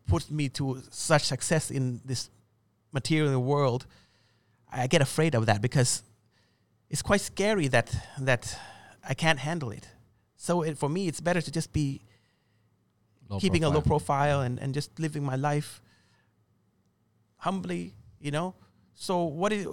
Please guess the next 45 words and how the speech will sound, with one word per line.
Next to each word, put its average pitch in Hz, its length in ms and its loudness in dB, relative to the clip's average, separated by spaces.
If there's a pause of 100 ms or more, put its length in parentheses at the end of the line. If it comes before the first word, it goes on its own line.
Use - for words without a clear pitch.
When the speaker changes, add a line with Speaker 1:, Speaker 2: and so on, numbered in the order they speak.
Speaker 1:
you 190 200 -2
have 190 200 0
to 202 80 0
understand, 165 800 2
uh, 131 720 -6
through 156 300 -2
knowledge 143 520 2
what 147 180 4
is 131 120 -2
best 143 320 -2
for 123 140 -4
you. 120 180 -2
Read 156 280 -2
the 131 80 -4
Quran 120 420 -2
over 131 340 0
and 113 120 -4
over, 123 380 -4
from 120 220 -2
cover 143 280 -2
to 131 120 -2
cover, 127 400 2
over 147 320 0
and 131 120 -4
over 143 300 2
for 135 160 -2
the 131 120 -2
rest 143 180 -2
of 135 80 -4
your 131 100 0
life, 143 280 2
every 147 240 -2
day. 147 280 -4 (600)
Translate 160 560 0
it 104 220 -4
if 123 100 -4
you 123 60 -4
don't, 131 160 -2
uh, 117 200 -6
understand 127 440 0
Arabic. 120 480 2 (560)
And, 170 240 0
um, 143 440 -2 (1040)
and, 139 240 -2
um, 120 420 0